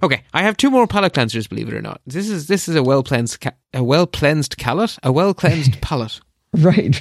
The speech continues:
Speaker 2: right.
Speaker 1: I
Speaker 2: I can barely
Speaker 1: love
Speaker 2: taste the Mel-, Spectre Meltdown now.
Speaker 1: Yeah. I love that Backblaze publish stats on the hard drives that blow up.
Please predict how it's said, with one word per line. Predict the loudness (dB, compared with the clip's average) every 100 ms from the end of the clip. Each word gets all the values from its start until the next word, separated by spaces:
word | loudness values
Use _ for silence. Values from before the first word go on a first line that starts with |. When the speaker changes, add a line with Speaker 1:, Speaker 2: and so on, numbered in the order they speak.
| 0
Speaker 2:
right. | 2 2 0 -4 _ _ _ _ _ _ -20 -20 -4
Speaker 1:
I | 0 2 2 2
Speaker 2:
I | 2
can | 4
barely | 4 4 4 4
Speaker 1:
love | 4
Speaker 2:
taste | 4 4 4
the |
Mel-, | 4 6 4 0
Spectre | 0 0 2 4
Meltdown | 6 4 4 2 4
now. | 0 0 -4 -8 -20 -20 -20 _ _ -8 -4
Speaker 1:
Yeah. | -2 -4 -16 _ _ -20 -20 -18 -20 -20 -20 -4
I | 2 4
love | 4 4 4 2 -2 -8 -20 _
that | 0 0 0
Backblaze | -2 -2 -4 -2 2 2 0 -4 -8 -14 _ _ 0
publish | 0 2 2 0 -2
stats | -2 -2 -4 -12 -14 _ _
on | 0 0
the |
hard | -2 0 0
drives | 0 -2 -2 -4
that | -2
blow | 0 0
up. | -2